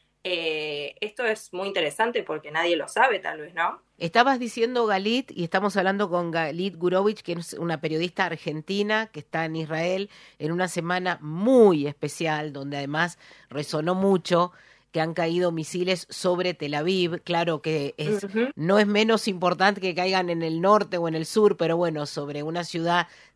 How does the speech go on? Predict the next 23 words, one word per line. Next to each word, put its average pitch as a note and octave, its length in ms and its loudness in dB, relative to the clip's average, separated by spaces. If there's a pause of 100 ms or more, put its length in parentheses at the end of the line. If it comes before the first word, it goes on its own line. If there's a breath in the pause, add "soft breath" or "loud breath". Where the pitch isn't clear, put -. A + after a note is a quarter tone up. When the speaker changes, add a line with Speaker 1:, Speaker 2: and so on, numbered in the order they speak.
Speaker 2:
tan F3 180 0
importante, E3+ 640 0
una D#3 140 -4
de D3+ 60 -4
las D3+ 100 -4
capitales E3 560 -4
más E3 180 -2
importantes D#3+ 560 -4
del D#3+ 160 -2
mundo, F3+ 560 2 (400 loud breath)
eh, D3 140 -6
con C#3+ 220 -4
toda F3 240 4
la D#3+ 120 2
tecnología, D#3 840 0
con D3+ 180 0
todo F3 240 6
lo E3+ 140 6
que D#3 80 -6
implica, F3+ 640 2
bueno, C#3+ 400 -2
ha D3 100 -4
sido F3+ 400 2